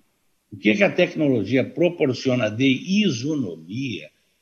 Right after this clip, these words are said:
isso, tu não imagina isso quanto que é importante para os municípios. Tem município que nos reclamam, Max, que o pessoal às vezes faz o acerto no hall de entrada da prefeitura,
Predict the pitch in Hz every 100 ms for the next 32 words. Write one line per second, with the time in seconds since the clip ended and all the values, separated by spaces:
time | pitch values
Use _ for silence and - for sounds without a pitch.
0 | _ _ - - 214 233 226 185 123 196
1 | 208 185 185 196 - 208 208 202 196 185
2 | 147 175 170 - 104 87 73 73 - -
3 | _ _ _ 220 247 233 202 147 - 214
4 | - 170 170 160 180 147 113 - 139 170
5 | 170 135 90 76 76 - - - - _
6 | _ 185 190 196 143 - 185 196 175 131
7 | 185 190 - 202 208 190 156 123 - 208
8 | 202 208 185 208 147 220 277 240 202 208
9 | 220 233 240 254 247 226 180 175